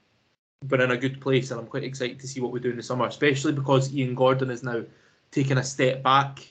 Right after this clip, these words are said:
you know, he's now gone on the board and he's gonna have a bit of a broader role in essentially running the club. Um, it allows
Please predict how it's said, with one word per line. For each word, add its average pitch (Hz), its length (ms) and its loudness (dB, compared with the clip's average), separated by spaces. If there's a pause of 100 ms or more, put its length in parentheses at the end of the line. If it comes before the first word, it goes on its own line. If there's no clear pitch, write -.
(200)
you 139 100 -8
know, 117 140 -2
he's 135 400 -4
now 127 200 0
gone 127 360 0
on 127 60 -10
the 131 60 -6
board 131 380 2
and 127 140 -12
he's 135 140 -4
gonna 131 180 -4
have 131 100 -2
a - 60 -2
bit - 140 -4
of 139 100 -6
a 131 40 -4
broader 127 420 0
role 120 240 2
in 113 60 -4
essentially 117 460 -4
running 120 380 2
the 113 60 -8
club. 123 380 2 (720)
Um, 113 420 2
it 131 100 -4
allows 123 880 0